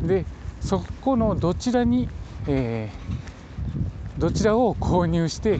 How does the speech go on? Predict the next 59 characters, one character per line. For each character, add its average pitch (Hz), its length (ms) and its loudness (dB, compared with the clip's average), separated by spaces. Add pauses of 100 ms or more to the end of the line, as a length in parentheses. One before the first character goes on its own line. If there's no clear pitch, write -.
(120)
計 156 140 2
画 143 180 0
し - 60 -6
た 165 80 4
ら 131 60 4
い 139 60 4
い - 40 0
か 117 140 0
っ - 20 -12
て - 200 -8
い 107 60 0
う 95 60 -4
相 120 220 2
談 107 200 0
だ 101 80 0
っ - 20 -2
た - 140 -14
ん - 60 -14
で - 60 -14
す - 60 -14
よ - 80 -12
ね。 - 60 -16 (920)
う 123 40 0
ん、 127 180 0 (140)
ま 117 160 0
さ 196 160 2
し 180 140 0
く 123 200 -2
こ - 180 -2
れ 156 100 4
は、 170 200 4 (480)
え 120 580 0 (1500)
ー、 - 20 -2
僕 135 300 0
た 131 260 0
ち - 180 -4
が 156 200 4
や 127 140 2
っ 110 40 -6
て - 160 -2
る 135 200 2
も 139 140 4
の 156 100 2
と - 120 0
は 104 120 0
全 107 400 -2
く 151 160 -4
関 151 180 2
係 151 160 0
な 151 140 2
い 104 120 -4
話。 101 360 -2
う 135 80 -2
ん、 - 20 -8 (1500)
あ 107 120 -2
の、 107 120 0
そ 165 160 2
こ 254 120 2
に 233 300 2